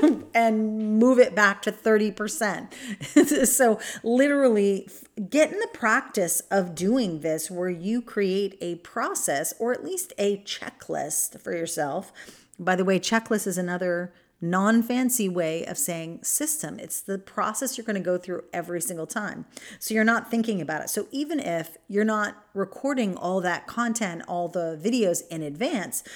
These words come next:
you'll at least be able to take out your little checklist for your, for your I G T V video and then just put it in there.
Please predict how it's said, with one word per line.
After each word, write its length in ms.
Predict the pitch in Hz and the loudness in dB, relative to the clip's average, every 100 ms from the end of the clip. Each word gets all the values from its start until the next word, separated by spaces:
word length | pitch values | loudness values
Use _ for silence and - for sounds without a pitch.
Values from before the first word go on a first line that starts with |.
| - - | -12 4
you'll 220 | 427 508 | 4 6
at 60 | |
least 260 | 226 294 - | 2 -2 -2
be 120 | 226 | 0
able 180 | 220 202 | 0 -2
to 140 | 190 | -6
take 280 | 170 240 240 | -6 -6 -4
out 120 | 262 | -4
your 120 | 269 277 | -2 -2
little 200 | 277 285 | -2 -4
checklist 800 | - 196 - 214 233 - - - | -4 -4 -2 -2 -2 -4 -12 -10
for 100 | 220 | -4
your, 320 | 214 220 190 - | -2 -2 -4 -10
for 140 | - | -2
your 180 | 220 220 | 0 2
I 140 | 202 | 0
G 140 | 196 208 | 0 -4
T 160 | 247 | -2
V 140 | 233 226 | 0 0
video 580 | 170 170 165 170 175 180 - - - | 0 0 0 -2 -4 -8 -14 -16 -2
and 140 | 202 | 2
then 140 | 208 202 | 4 4
just 200 | 196 - | 0 -2
put 140 | 208 | 0
it 100 | 196 | 2
in 100 | 226 | 2
there. 260 | 175 147 | 0 -6